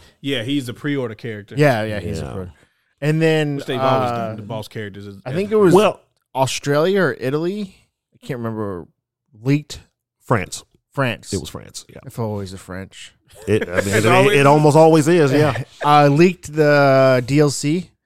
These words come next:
Speaker 2: which is Quan Chi, Omni-Man, Ermac, Peacemaker,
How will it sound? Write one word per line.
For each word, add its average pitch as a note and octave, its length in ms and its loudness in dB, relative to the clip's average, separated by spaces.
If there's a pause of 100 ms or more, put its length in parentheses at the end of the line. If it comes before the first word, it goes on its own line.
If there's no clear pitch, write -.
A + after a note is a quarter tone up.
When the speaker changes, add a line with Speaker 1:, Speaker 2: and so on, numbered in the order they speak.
(400)
Speaker 2:
which C3 220 -6
is C3 120 -6
Quan D#3+ 360 0
Chi, D#3+ 500 -2 (480)
Omni-Man, D3 800 -2 (420)
Ermac, C#3 460 -4 (1080)
Peacemaker, C3 1000 -2